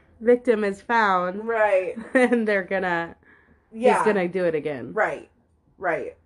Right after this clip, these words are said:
Speaker 2: Um, so then June Stott.
Speaker 1: Do you think he was, like, going back to them?
Speaker 2: Oh, murder, most murderers do go back to the scene.
Speaker 1: But there's no, like, there's no evidence
Speaker 2: There's
Speaker 1: of
Speaker 2: no
Speaker 1: foul play
Speaker 2: evidence that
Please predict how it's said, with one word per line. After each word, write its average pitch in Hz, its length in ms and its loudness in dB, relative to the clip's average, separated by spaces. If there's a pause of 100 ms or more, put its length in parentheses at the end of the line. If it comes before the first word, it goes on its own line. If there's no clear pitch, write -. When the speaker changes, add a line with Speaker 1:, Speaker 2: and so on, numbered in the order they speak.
(1160)
Speaker 2:
Um, 180 480 0
so - 140 -10
then 220 360 -2
June 240 300 -4
Stott. - 600 -2 (200)
Speaker 1:
Do 240 80 -4
you 254 80 2
think 349 240 -2
he 370 120 -2
was, 339 220 -4
like, 233 200 -4 (1300)
going 226 300 -2
back 180 380 -10
to 247 120 -6
them? 262 360 -4 (1080)
Speaker 2:
Oh, 185 320 2
murder, 196 560 -6
most 208 300 -4
murderers 147 400 -8 (100)
do 160 120 -6
go 151 120 -6
back 135 300 -10
to 139 60 -14
the 135 140 -10
scene. 104 460 -16 (120)
Speaker 1:
But 175 100 -10
there's 175 200 -4
no, 165 180 -2
like, 143 280 -6
there's 151 160 -10
no 151 160 -10
evidence 147 280 -6
Speaker 2:
There's 160 160 2
Speaker 1:
of - 60 -12
Speaker 2:
no 160 60 -4
Speaker 1:
foul 139 140 -4
play 160 100 -6
Speaker 2:
evidence 127 120 -8
that 151 40 -8